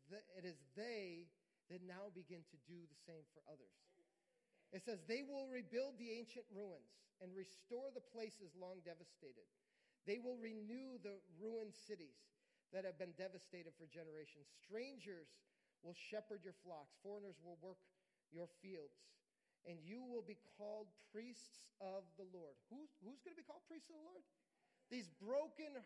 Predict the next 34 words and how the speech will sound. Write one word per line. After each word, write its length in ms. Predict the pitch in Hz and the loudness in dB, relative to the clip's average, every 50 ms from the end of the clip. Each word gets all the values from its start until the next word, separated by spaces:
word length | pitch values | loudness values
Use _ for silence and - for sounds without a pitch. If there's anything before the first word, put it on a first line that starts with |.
| - - | 0 2
hurting, 500 | 247 269 269 262 247 247 233 226 220 214 190 165 151 | 4 6 6 6 6 4 4 4 2 0 -4 -4 -2
downtrodden 1120 | - 226 226 262 269 269 269 254 - - - 240 240 214 214 208 185 208 208 208 208 196 - - - - - - - _ _ _ - - | 0 0 2 4 2 2 2 0 -4 -6 -4 -2 0 2 2 0 0 -2 -4 -4 -4 -8 -10 -16 -20 -20 -20 -20 -20 _ _ _ -8 -2
people 480 | - 269 269 240 - - 220 214 202 170 156 | 0 0 0 0 0 0 0 2 2 0 -2
that 180 | 196 190 185 - - | -4 -4 -6 -8 -12
society 540 | - 214 196 - - 254 226 233 233 240 233 | -12 -10 -6 -2 0 2 4 4 2 2 0
would 180 | 220 214 208 | 0 -2 -2
say 320 | - - - 240 226 214 214 | -2 -4 0 2 4 4 4
is 80 | 190 160 180 | 2 0 -2
worthless. 560 | 165 196 226 226 214 220 190 180 170 151 - - - - - - _ - 160 | 0 2 2 2 0 -2 -6 -6 -6 -6 -8 -14 -20 -20 -20 -20 _ -14 -8
You're 320 | 156 170 262 311 339 320 233 | -4 -2 0 0 0 2 2
gonna 220 | 277 254 247 220 | 2 4 4 2
be 100 | 233 240 233 - - | 0 -2 -6 -8 -8
called 400 | 220 240 240 226 220 220 208 175 - - | -4 -2 0 2 2 2 0 -2 -6 -10
priests 300 | - 247 247 - - 247 | -8 -6 -6 -6 -4 -2
of 100 | 240 226 | -2 0
the 80 | 220 | 2
Lord 160 | 220 208 208 185 | 2 0 0 -2
because 320 | 202 202 - 220 180 160 | -4 -4 -4 -4 -4 -4
of 60 | 170 151 156 | -8 -10 -6
what 220 | 170 202 214 - - 175 190 | -2 -2 -2 -2 -4 -8 -10
he's 240 | 233 226 208 156 - - | -10 -8 -10 -10 -6 -2
done 220 | 233 214 214 214 | 0 0 0 0
in 180 | 214 202 202 202 185 180 | 0 -2 -2 -4 -6 -6
you. 240 | 190 208 202 180 156 - - - - _ _ _ _ _ _ _ _ _ _ _ _ _ _ _ _ _ _ _ _ _ _ _ - | -4 -4 -4 -4 -6 -8 -14 -20 -20 _ _ _ _ _ _ _ _ _ _ _ _ _ _ _ _ _ _ _ _ _ _ _ -8
"You 220 | 156 170 247 294 294 | -2 0 2 2 2
will 180 | 285 277 262 | 2 0 -2
be 140 | 208 240 226 | 0 0 0
named 400 | 220 214 214 214 208 202 190 185 - - | 2 2 2 2 2 0 -2 -6 -8 -8
ministers 840 | 185 190 208 233 247 277 294 285 240 - - - 220 214 202 170 156 | -6 -4 -2 0 0 2 2 0 -2 -4 -4 -2 0 0 0 0 0
of 120 | 190 170 170 | -2 0 0
our 140 | 175 170 160 143 | 0 -2 -2 -2
God. 300 | 170 160 151 139 131 123 - - - - - - - | -4 -4 -2 -4 -6 -8 -10 -16 -20 -20 -20 -12 -6
You 140 | 202 233 262 | -4 0 2
will 180 | 262 233 - | 2 2 2